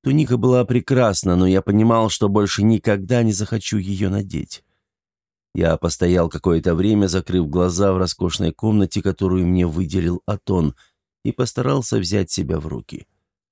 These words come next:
Я прошёл в зал с высоким сводчатым потолком, где планировалось празднество. Из широких окон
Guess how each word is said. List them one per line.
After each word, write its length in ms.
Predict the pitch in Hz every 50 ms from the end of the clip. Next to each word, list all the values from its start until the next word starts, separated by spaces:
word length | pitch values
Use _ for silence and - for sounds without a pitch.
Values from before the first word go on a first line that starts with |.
| _ _ _ _ _ _ _ _ _ -
Я 200 | 127 139 135 117
прошёл 420 | 123 123 120 107 - 123 117 113
в 40 | 101
зал 320 | 90 85 117 113 113 107 95
с 100 | - 107
высоким 460 | 101 98 - 117 107 - 110 107 98
сводчатым 580 | - - 98 98 98 - - 101 - 107 101
потолком, 640 | 90 104 85 110 104 110 104 - 151 151 135 120 101 - - _ _
где 280 | - 85 76 90 87 78
планировалось 680 | - 87 85 92 92 87 82 82 80 82 87 85 -
празднество. 800 | - - 92 92 80 76 69 69 69 - - - 71 65 64 - _ _ _ _ _ _ _ _ _ _ _ _ _ -
Из 140 | 95 90 -
широких 600 | - - 95 92 92 87 - - 92 82 - -
окон 400 | 110 113 98 - 98 92 90